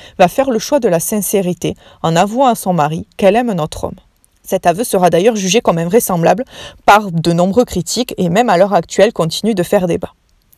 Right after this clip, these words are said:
Troisième thème important, le jansénisme. En effet, la princesse de Clèves est influencée par le jansénisme, doctrine religieuse dont Madame de Lafayette était proche.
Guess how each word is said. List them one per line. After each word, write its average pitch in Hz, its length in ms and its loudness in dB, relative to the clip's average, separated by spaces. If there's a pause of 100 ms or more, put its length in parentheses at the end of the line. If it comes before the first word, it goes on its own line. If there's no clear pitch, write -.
(280)
Troisième 320 400 2
thème 285 160 4
important, 247 580 0 (260)
le 190 120 2
jansénisme. 208 680 -2 (720)
En 185 140 2
effet, 294 420 -2
la 208 140 2
princesse 247 400 -4
de 196 80 -2
Clèves 277 300 2
est 240 120 -8
influencée 208 880 -4 (300)
par 330 160 4
le 247 100 0
jansénisme, 180 800 -4
doctrine 202 440 -2
religieuse 196 680 0
dont 196 100 0
Madame 190 300 0
de 262 80 -2
Lafayette 196 500 0
était 185 180 -4
proche. - 500 -10